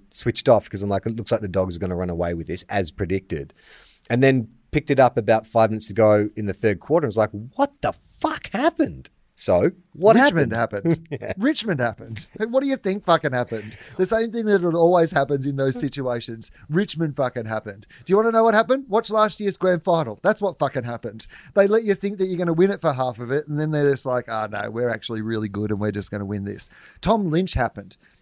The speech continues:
Speaker 2: Tom
Speaker 1: Mm.
Speaker 2: Lynch just, like, dominated. Like, he, he was so good. They were so good. The Bulldogs were terrible, I thought, in the third quarter. Like, the pressure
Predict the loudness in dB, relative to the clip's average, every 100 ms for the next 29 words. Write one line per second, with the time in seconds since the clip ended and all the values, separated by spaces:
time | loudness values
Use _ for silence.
0 | 0 2 2 2 0 -2 -6 -2 -2 -2
1 | -2 0 0 -2 _ _ -6 2 4 4
2 | 2 -2 -8 -8 0 0 2 0 -2 -4
3 | _ _ _ _ _ 0 2 4 2 0
4 | 2 4 6 4 0 -6 0 2 4 2
5 | 0 -2 -2 -4 -2 2 2 0 -2 -2
6 | 0 0 0 0 -4 -2 -2 -2 -2 -4
7 | -4 -6 -4 -4 -4 -6 -4 -4 -4 -6
8 | -12 -10 -8 -2 0 -2